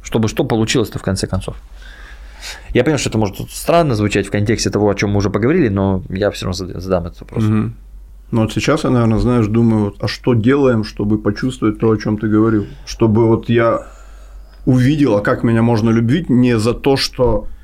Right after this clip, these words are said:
Speaker 2: я зарабатываю, я ответственный, я забочусь. Вот, ну, то есть вот у меня, знаешь, как резюме для работодателя.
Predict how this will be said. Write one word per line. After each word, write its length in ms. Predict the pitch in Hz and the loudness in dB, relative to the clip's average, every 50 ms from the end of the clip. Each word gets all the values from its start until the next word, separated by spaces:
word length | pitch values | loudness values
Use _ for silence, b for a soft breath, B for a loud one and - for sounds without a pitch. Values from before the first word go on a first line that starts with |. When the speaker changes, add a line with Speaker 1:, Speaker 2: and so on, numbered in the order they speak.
| b b b b b - - - - - - - | b b b b b -20 -20 -20 -20 -18 -10 -2
Speaker 2:
я 480 | - 117 123 120 117 113 104 - - - - - - - - - | 0 2 2 4 2 2 0 -2 -4 -10 -12 -14 -16 -16 -12 -4
зарабатываю, 1000 | 101 107 107 113 120 139 175 220 226 220 - 202 196 190 190 185 185 185 190 190 | -2 0 2 2 2 2 0 0 0 0 -2 -2 0 0 0 2 2 0 0 -2
я 360 | 160 110 110 110 110 104 104 - - | 0 0 2 2 2 0 -2 -4 -4
ответственный, 880 | - 113 113 - 175 196 226 220 220 - - 202 185 185 180 175 143 | -6 -6 -4 -2 0 0 0 0 -2 -2 -2 0 0 2 2 2 2
я 320 | 113 113 110 110 104 95 - 98 | 2 2 2 2 2 0 -4 -6
забочусь. 920 | 104 104 120 135 160 208 214 214 - - 196 196 190 - - - - - - - | -2 -2 0 2 2 0 0 0 0 0 0 0 0 -4 -8 -12 -14 -14 -4 0
Вот, 260 | 117 131 151 - - | 2 2 2 2 2
ну, 100 | 190 160 | 0 2
то 80 | - 139 | 2 2
есть 120 | 120 113 | 2 2
вот 180 | 147 151 147 135 | 2 2 2 2
у 40 | 120 | 2
меня, 440 | 117 117 117 117 113 110 110 - - - - - | 2 4 4 4 2 0 -2 -4 -10 -14 -10 -4
знаешь, 220 | 123 135 139 139 | 0 0 0 0
как 160 | - 113 - - | -2 -4 -4 -2
резюме 400 | 127 113 131 127 123 110 - - | 0 2 4 4 4 2 0 -2
для 120 | - 110 113 | -4 -4 -2
работодателя. 640 | 110 110 107 113 - 113 107 107 104 - - - | -2 -2 -4 -4 -4 -4 -4 -4 -6 -8 -12 -16